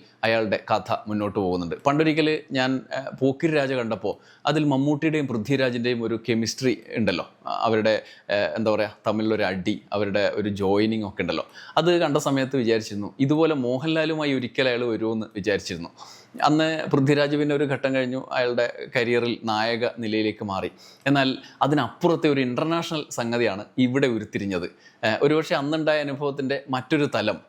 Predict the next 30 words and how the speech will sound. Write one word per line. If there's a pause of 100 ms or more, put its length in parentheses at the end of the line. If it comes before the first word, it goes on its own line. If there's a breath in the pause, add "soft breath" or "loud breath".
(120)
മോഹൻലാലും (300 loud breath)
പൃഥ്വിരാജും
ഇവിടെയുണ്ട്. (140)
അവർ (120)
തമ്മിൽ, (360 loud breath)
ഏഹ്, (120)
ഈ (380)
പോക്കിരി
രാജയിലെ
മമ്മൂട്ടിയും, (240)
ഏഹ്, (240)
പിന്നെ (120)
പൃഥ്വിരാജും
തമ്മിലുള്ളൊരു
അടി, (340)
ഏഹ്,
രംഗം
നിങ്ങൾക്ക്
ഓർമ്മയുണ്ടാവും,
നീണ്ട (100)
സമയത്തെ (360 loud breath)
ആ
ഇൻ്റർവെല്ലിനോടനുബന്ധിച്ച്. (420 loud breath)
ഏഹ്, (120)
സമാനമായ (140)
നിലയിൽ, (220)
ഏഹ്, (100)
മറ്റൊരു
അനുഭവം (180)
ഈ